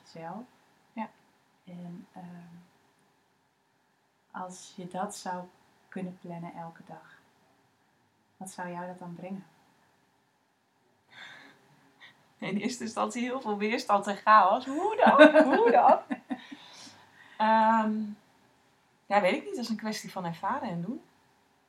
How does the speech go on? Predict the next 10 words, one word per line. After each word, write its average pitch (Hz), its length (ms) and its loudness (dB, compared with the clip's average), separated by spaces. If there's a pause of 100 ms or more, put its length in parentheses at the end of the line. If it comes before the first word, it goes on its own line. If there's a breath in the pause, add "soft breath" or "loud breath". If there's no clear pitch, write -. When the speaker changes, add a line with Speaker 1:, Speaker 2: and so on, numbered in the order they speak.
(1000)
Speaker 2:
Om 208 180 -6
dat 202 180 -4
inderdaad 196 400 -4
gewoon 190 240 -10
in 190 100 -14
te 185 100 -14
gaan 180 200 -14
plannen 175 500 -10
en, 170 280 -10
ehm, 165 320 -8